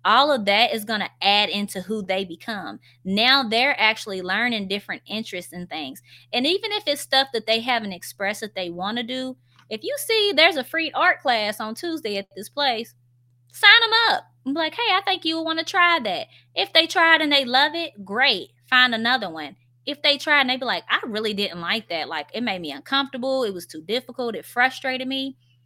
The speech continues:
Tell 'em, "You know what? You don't ever have to do that again, but I'm glad that you tried it. So now you know that you don't like that. So we'll stay away from that. Let's see what else you like."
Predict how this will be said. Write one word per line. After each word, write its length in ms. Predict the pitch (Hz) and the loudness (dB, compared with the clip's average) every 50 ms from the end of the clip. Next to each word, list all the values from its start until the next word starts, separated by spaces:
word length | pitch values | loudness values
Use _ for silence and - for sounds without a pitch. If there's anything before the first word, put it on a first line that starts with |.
| _ _ _ _ _ _ _ _ _ - | _ _ _ _ _ _ _ _ _ -6
Tell 260 | - 330 320 320 302 | -2 0 0 2 0
'em, 140 | 277 262 208 | -2 -2 -4
"You 120 | 226 277 | -4 -2
know 140 | 294 311 302 | -2 -2 -2
what? 320 | 302 294 311 311 302 294 208 | -2 -2 -2 -2 -2 -2 -4
You 80 | 254 | -6
don't 160 | 311 330 - - | -6 -6 -6 -2
ever 240 | - 214 233 233 254 | 0 0 0 0 2
have 220 | 254 262 247 240 | 2 0 0 0
to 80 | - 220 | -2 -6
do 140 | 202 220 226 | -6 -6 -4
that 180 | 220 233 226 226 | -2 -2 -4 -4
again, 380 | 226 208 233 233 233 233 226 | -4 -6 -6 -4 -4 -4 -4
but 100 | 202 190 | -4 -2
I'm 140 | 226 277 311 | -2 -2 -2
glad 280 | 247 220 214 208 202 196 | -2 -2 0 0 -2 -2
that 180 | 202 196 - - | -4 -10 -12 -14
you 100 | 190 175 | -16 -16
tried 500 | - - - 202 202 208 208 202 185 - | -8 -2 0 2 4 4 4 2 0 -4
it. 240 | - 92 95 - - - | -8 -10 -12 -12 -14 -10
So 180 | - - 214 | -6 -4 -2
now 220 | 202 208 220 233 240 | 0 2 2 2 2
you 200 | 233 220 226 202 | 2 0 -2 -2
know 300 | 202 202 208 226 240 226 | 2 4 6 6 6 4
that 220 | 196 185 - - | 0 -4 -6 -4
you 60 | 254 | -2
don't 180 | 254 247 233 202 | -2 -2 0 0
like 280 | 220 214 214 214 - - | 0 0 0 0 -2 -4
that. 220 | 190 175 214 - | -4 -4 -4 -6
So 80 | - 180 | -6 -6
we'll 140 | 214 254 | -6 -6
stay 240 | 240 - - 233 220 | -4 -2 -2 0 0
away 240 | 196 196 196 196 202 | 0 0 0 0 -2
from 180 | 196 - 180 180 | -2 -6 -8 -6
that. 200 | 185 180 151 143 | -4 -4 -2 0
Let's 240 | 185 247 277 - - | -2 -2 -2 -4 -6
see 140 | - 247 233 | -6 -4 -2
what 160 | 214 214 190 | -2 0 0
else 260 | 208 214 202 - - | 0 0 -2 -4 -8
you 120 | 170 156 | -10 -10
like." 280 | 147 151 104 76 80 - | -8 -8 -8 -8 -8 -10